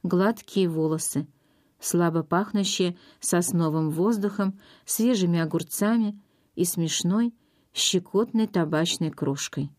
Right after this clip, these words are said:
Лужбин тихо ахнул, словно захлебнулся этим ароматом,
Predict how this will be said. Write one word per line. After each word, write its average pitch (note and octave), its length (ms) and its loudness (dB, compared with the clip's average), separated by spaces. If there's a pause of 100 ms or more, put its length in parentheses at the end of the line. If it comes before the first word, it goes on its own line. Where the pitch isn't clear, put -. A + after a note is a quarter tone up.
(760)
Лужбин G#3+ 440 4
тихо F3+ 480 -2
ахнул, G3+ 460 0 (520)
словно G3 440 2
захлебнулся F#3+ 760 0
этим F3 400 0
ароматом, E3+ 580 0